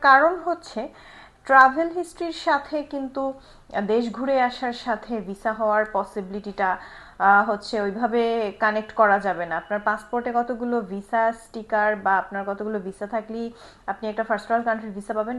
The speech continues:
বিষয়টা কিন্তু এমন না। এখন আপনি যদি নিজেকে রিয়েল ট্রাভেলার প্রুফ করতে চান তাহলে আপনার ট্রাভেল হিস্ট্রিটা হতে হবে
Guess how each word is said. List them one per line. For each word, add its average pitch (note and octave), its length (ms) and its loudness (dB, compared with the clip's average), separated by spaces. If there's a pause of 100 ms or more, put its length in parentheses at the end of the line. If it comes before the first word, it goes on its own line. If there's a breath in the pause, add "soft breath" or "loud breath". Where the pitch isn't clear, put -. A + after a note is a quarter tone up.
(100)
বিষয়টা A3+ 260 -6
কিন্তু A3+ 260 -8
এমন G3 280 -2
না। D#3+ 160 -12 (400 loud breath)
এখন C4+ 220 -2
আপনি C4+ 280 0
যদি D4+ 220 -4
নিজেকে D4 340 -4
রিয়েল A3+ 360 -2
ট্রাভেলার B3+ 440 0
প্রুফ C#4+ 320 -4
করতে A#3 300 -2
চান F#3 240 -4
তাহলে A#3+ 300 -2
আপনার B3+ 280 -6
ট্রাভেল A#3 240 2
হিস্ট্রিটা B3+ 380 -6
হতে B3+ 220 -6
হবে B3+ 160 -4